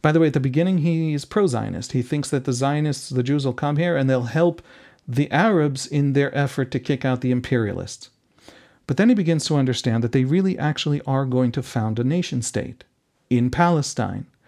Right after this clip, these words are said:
And he writes in a journal, a very, very influential journal that he founded that very year in Cairo, Al-Manar.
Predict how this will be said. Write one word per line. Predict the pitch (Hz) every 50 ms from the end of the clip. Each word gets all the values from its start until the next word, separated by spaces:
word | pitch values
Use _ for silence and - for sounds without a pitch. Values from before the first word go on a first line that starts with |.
| _ - - - _ -
And | - 123 120 110
he | 127 135
writes | 123 131 143 170 208 208 - -
in | - - 139 135 131
a | 120
journal, | 110 113 123 123 147 170 175 170 135 101 - -
a | -
very, | 107 104 131 147 170 170 165 151
very | 131 120 123 139 139 151 147 139 139
influential | 131 123 123 - - 127 120 127 127 - 127 117
journal | 113 127 127 123 120 107
that | 120 117
he | 120 113
founded | - - 139 143 156 143 135 117
that | 123 120 117
very | 110 120 123 123 120 113
year | 110 117 147 170 165 135 110 - -
in | - 139 135 131 127
Cairo, | - - 165 190 185 127 95 - - -
Al-Manar. | 117 123 127 117 113 117 127 156 170 - - - -